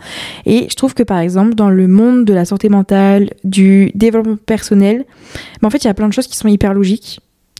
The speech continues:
Et on se dit, bah, moi, par exemple, quand je lis des livres sur l'anxiété, euh, sur, euh, le fait de trop penser et tout, et à chaque fois, je me dis, « Bah oui, bah c'est logique. »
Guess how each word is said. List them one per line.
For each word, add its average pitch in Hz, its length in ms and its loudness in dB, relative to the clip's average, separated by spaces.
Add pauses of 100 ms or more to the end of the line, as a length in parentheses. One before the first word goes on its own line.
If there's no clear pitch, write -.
Et 202 80 2
on 196 100 2
se 190 60 -4
dit, 208 180 -4
bah, 190 280 0
moi, 220 120 0
par 226 140 0
exemple, 196 260 -2
quand 196 140 -2
je 180 100 -2
lis 220 60 -4
des 208 160 2
livres 190 480 4
sur 175 180 0
l'anxiété, 196 880 2
euh, 180 220 2 (440)
sur, 226 640 2
euh, 202 40 2
le 196 120 2
fait 208 100 -2
de 190 80 -2
trop 208 200 -4
penser 202 360 0
et 190 60 0
tout, 285 240 -4
et 190 60 2
à 175 40 -2
chaque - 160 -6
fois, 226 100 0
je 220 60 0
me 196 80 4
dis, « 190 280 -4
Bah 175 140 2
oui, 175 120 -6 (180)
bah 180 140 0
c'est 196 140 -2
logique. » 175 500 -2